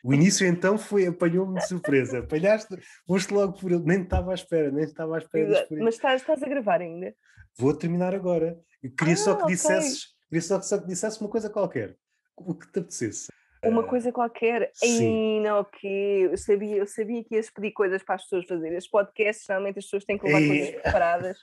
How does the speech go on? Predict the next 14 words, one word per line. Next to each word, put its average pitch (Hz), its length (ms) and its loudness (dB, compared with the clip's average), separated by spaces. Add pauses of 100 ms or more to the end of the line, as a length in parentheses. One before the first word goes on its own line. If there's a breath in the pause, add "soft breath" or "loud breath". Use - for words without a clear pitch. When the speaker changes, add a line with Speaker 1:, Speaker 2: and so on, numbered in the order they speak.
Speaker 1:
<laughs> - 320 -6
Não, 220 240 6
não, 330 160 2
não, 320 220 2
Speaker 2:
E 320 120 0
Speaker 1:
não, 214 200 -4
nada 269 200 2
disso, 254 320 0
nada 247 220 -6
disso. 233 340 -14 (760 soft breath)
Speaker 2:
Vou 220 180 2
dizer 220 140 2
uma 233 80 2
coisa, 226 380 0